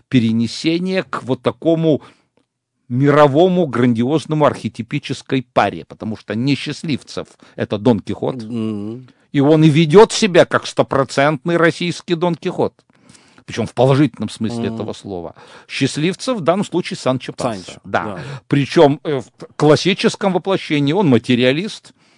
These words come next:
Speaker 1: он, так сказать, весь на плотское развернут, если не счастливцев на духовное, то
Speaker 2: Мгм.
Speaker 1: этот на плотское. Он сам никогда не отдал бы эту тысячу, которую он счастливцев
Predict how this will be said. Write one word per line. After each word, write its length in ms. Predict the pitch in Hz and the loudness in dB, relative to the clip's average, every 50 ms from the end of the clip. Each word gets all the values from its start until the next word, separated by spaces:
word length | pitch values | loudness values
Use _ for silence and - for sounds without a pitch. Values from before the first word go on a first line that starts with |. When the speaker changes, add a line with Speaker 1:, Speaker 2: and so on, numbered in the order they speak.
| _ _ _ - - | _ _ _ -8 -2
Speaker 1:
он, 260 | 135 135 120 117 117 | 0 0 0 0 -2
так 180 | - 117 104 - | -4 -4 -6 -6
сказать, 580 | - - - 120 113 104 117 110 101 - - - | -8 -6 -4 -2 -2 0 0 -2 -2 -4 -10 -16
весь 380 | 117 110 123 131 123 - - | -10 -6 -4 -4 -4 -4 0
на 100 | 123 120 | 0 0
плотское 640 | 117 - 143 139 127 120 - - - - 175 185 208 180 | 2 2 4 4 4 4 2 -4 -6 -4 -4 -2 -2 0
развернут, 680 | 170 165 139 147 160 175 180 175 170 180 185 - _ - | 0 -2 -2 -2 -2 -2 -2 -2 -2 -6 -8 -10 _ -10
если 420 | 120 120 110 - - 127 120 113 - - - - - | -8 -8 -8 -8 -8 -6 -6 -6 -6 -8 -12 -4 0
не 100 | 117 117 | 0 0
счастливцев 680 | - - 131 - - 131 123 113 - - - 107 - - | 2 2 -2 0 0 0 -2 -2 -2 -2 -4 -4 -2 -2
на 80 | 113 | -2
духовное, 600 | 107 107 123 120 - 139 135 107 107 107 151 143 143 | -2 -2 -2 -2 -2 -2 -2 0 0 0 2 2 0
то 140 | 139 127 127 | 0 0 -2
Speaker 2:
Мгм. 80 | 127 | -2
Speaker 1:
этот 180 | 127 95 - - | -2 -6 -8 -8
на 80 | 113 - | -8 -6
плотское. 560 | - 117 113 107 - - - - - - - _ _ _ - - - - - - - | -4 -2 -2 -2 -4 -6 -10 -6 -6 -6 -6 _ _ _ -20 -20 -20 -20 -12 0 4
Он 160 | 175 175 180 | 6 6 6
сам 320 | - - 240 226 208 196 196 | 6 6 6 6 6 6 4
никогда 480 | 190 - - 196 190 175 175 208 196 | 2 0 0 -2 -2 0 4 4 4
не 180 | 165 151 151 151 | 4 4 4 4
отдал 360 | 151 143 143 135 156 139 123 | 2 2 4 6 6 6 6
бы 140 | 117 120 127 | 6 4 2
эту 200 | 113 - - 113 - | 2 2 -2 -10 -6
тысячу, 460 | - 117 110 - 120 107 - - 120 | -6 -6 -6 -6 -10 -12 -12 -14 -12
которую 500 | - - 110 - - 113 110 110 107 107 104 | -8 -8 -6 -2 -2 -2 -2 -2 -2 -4 -4
он 140 | 107 110 | -6 -8
счастливцев 540 | 101 - - - - 107 107 - - - 95 | -8 -8 -12 -14 -10 -10 -10 -10 -10 -16 -16